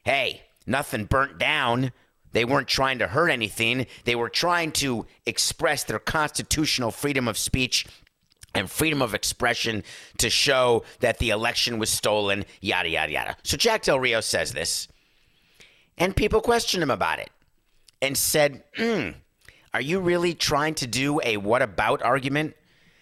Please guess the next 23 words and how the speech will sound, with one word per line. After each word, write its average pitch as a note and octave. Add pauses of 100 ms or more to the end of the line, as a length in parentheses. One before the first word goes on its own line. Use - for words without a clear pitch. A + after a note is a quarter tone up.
(160)
Hey, C#3+
I C#3
know D3
this D3
was A#2
bad, D3
but C3+
what C#3
about A#2+
that?" B2+ (2750)
So -
Jack A3+
Del F3+
Rio D#3
thought G#2+
about D2+
it B2+ (300)
and C3
was A#2+
given E3+
an C3+
opportunity C3 (500)
to D3+